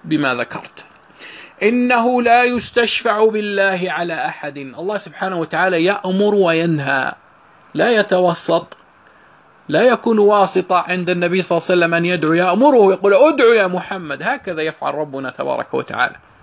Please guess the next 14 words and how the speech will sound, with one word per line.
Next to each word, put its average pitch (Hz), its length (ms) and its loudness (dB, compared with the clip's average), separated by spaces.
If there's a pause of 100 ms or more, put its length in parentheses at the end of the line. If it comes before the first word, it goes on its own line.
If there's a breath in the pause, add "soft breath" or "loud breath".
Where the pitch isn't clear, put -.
(440 soft breath)
فشأن 190 360 -2
الله 190 340 0
أعظم 233 500 0
من 165 180 -8
أن 170 220 -6 (320 soft breath)
يكون 190 340 -2
واسطة 185 720 0 (360 soft breath)
وأن 156 220 0
ينز-، 190 340 -2
أن 175 380 -2
يوضع 190 360 2
في 170 180 -2
هذه 175 320 0
المنزلة. 180 540 0